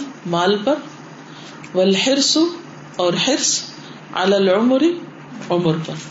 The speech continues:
زندگی کی۔ اسے ابن ماجہ نے روایت کیا ہے کتاب الزہد میں۔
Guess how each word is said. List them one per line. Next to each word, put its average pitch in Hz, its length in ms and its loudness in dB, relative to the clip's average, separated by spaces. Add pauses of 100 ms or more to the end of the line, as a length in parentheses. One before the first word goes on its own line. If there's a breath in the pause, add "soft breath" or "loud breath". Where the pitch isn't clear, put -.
(180)
زندگی 170 520 2
کی۔ - 180 -8 (880)
اسے 196 200 2
ابن 180 380 2
ماجہ 165 340 2
نے 220 100 2
روایت 175 480 2
کیا 196 200 2
ہے 247 60 2
کتاب 165 400 0
الزہد 160 460 2
میں۔ - 140 -10